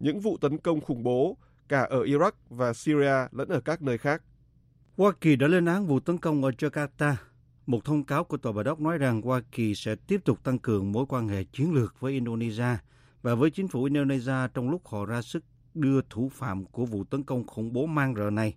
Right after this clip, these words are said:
Speaker 2: ra trước ánh sáng công lý và xây dựng một tương lai an toàn hơn. Indonesia là nơi từng xảy ra những vụ tấn công khủng bố. Một số người nước ngoài đã bị thiệt mạng khi hai khách sạn hạng sang ở Jakarta bị tấn công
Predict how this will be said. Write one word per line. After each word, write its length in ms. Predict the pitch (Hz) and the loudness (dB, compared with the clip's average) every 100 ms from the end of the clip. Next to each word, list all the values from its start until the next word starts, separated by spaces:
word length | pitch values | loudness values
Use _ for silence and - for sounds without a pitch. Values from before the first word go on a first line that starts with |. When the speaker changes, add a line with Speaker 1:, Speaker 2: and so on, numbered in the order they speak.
| _ - _ _ | _ -20 _ _
Speaker 2:
ra 120 | 135 | 0
trước 180 | 127 175 | 2 0
ánh 120 | 165 | 0
sáng 220 | 156 160 180 | -2 -4 -2
công 240 | 156 131 | 0 2
lý 260 | 127 185 190 | 2 0 -2
và 180 | 107 95 | -2 -2
xây 240 | - 123 | -2 -2
dựng 240 | 101 95 101 | 0 0 -2
một 220 | 90 - | -4 0
tương 200 | 123 110 | 0 2
lai 200 | 110 113 | 2 0
an 240 | 127 107 - | -2 -6 -4
toàn 200 | 90 82 | -4 0
hơn. 200 | 117 107 - _ _ _ _ - | 2 2 0 _ _ _ _ 0
Indonesia 600 | 180 185 180 165 175 170 | 4 6 6 4 2 2
là 180 | 143 123 | 2 2
nơi 320 | 127 170 170 | 4 6 4
từng 200 | - 120 | 4 2
xảy 180 | 131 151 | 2 0
ra 80 | 156 | 2
những 180 | 139 | 2
vụ 140 | 135 110 | 0 -2
tấn 200 | 147 165 | -2 -2
công 200 | 143 120 | -2 -2
khủng 200 | 110 120 | -2 0
bố. 320 | 127 165 208 _ _ _ _ _ _ _ - | 2 0 -2 _ _ _ _ _ _ _ 2
Một 240 | 123 113 | 2 2
số 200 | - 196 | 2 2
người 160 | 190 127 | 4 4
nước 200 | 180 143 | 2 2
ngoài 220 | 117 110 | 2 2
đã 120 | 135 | 2
bị 180 | 120 110 - | 0 -2 -2
thiệt 200 | 139 123 | 0 2
mạng 420 | 123 117 117 - - | 4 4 0 -4 -8
khi 220 | - 151 | 0 2
hai 200 | 151 143 | 2 0
khách 180 | 196 - | -2 -4
sạn 220 | 113 107 | -4 -2
hạng 200 | 107 104 | -2 -4
sang 340 | - 143 139 | 0 0 0
ở 120 | - | -2
Jakarta 640 | 123 139 131 135 143 131 117 | -4 -2 -2 -4 0 0 2
bị 120 | 104 | -2
tấn 220 | - 151 | -2 -4
công 280 | - 143 131 | 0 2 2